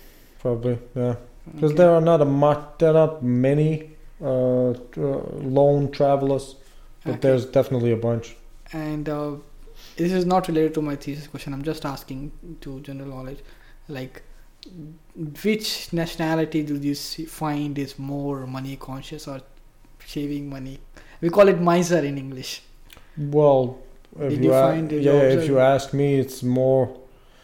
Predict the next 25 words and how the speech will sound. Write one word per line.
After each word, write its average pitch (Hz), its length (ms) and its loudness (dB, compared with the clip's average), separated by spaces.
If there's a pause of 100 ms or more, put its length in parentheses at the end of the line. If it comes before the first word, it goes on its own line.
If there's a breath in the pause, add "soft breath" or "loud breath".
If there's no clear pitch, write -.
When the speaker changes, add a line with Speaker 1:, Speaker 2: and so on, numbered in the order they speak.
(280 soft breath)
Speaker 1:
it's 120 200 -6
more 156 400 6
re-, 160 380 2
economically 147 720 2
related. 117 540 0 (180)
Uh, 120 460 -2 (180)
the 127 180 2
neighboring, 143 600 2 (180)
mostly 147 580 2
neighboring 135 580 2
countries 139 760 -4 (720 soft breath)
who 143 200 2
are, 139 520 4 (240)
who 139 120 -2
have 139 220 4
a 131 60 6
less 135 600 2 (1080 soft breath)
uh, 123 220 -2
developed 131 400 2
economy. 139 580 0 (540)
I 127 80 -2
mean, 135 460 -2
I've 135 480 -2
rarely 151 540 4
had 131 500 0